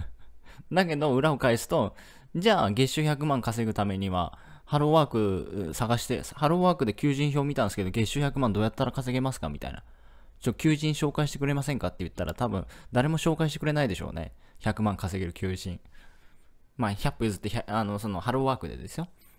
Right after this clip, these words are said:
まあ、その営業職とかだったらあるかもしれないですけど。多分、ハローワークでね、まあ、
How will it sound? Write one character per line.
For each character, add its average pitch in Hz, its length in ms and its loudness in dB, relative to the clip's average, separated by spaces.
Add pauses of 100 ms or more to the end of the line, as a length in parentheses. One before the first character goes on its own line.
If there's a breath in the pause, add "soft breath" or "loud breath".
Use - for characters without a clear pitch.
ま 139 160 0
あ、 101 60 -4
そ 120 100 -4
の 101 60 -4
営 196 180 2
業 214 140 2
職 - 220 -4
と 78 80 -8
か 60 80 -6
だ 64 60 -8
っ - 80 -12
た 76 100 -8
ら 76 80 -4
あ 92 60 -4
る 92 60 -6
か - 100 -14
も 64 80 -10
し - 120 -14
れ - 60 -16
な 62 60 -14
い - 20 -12
で - 60 -12
す - 100 -18
け - 80 -14
ど。 - 100 -18 (360 loud breath)
多 202 80 -2
分、 156 80 -2
ハ 196 180 2
ロ 311 80 4
ー 415 240 8
ワ 381 60 4
ー 294 40 0
ク 190 80 2
で 110 120 4
ね、 107 340 0
ま 110 400 2
あ、 - 40 -16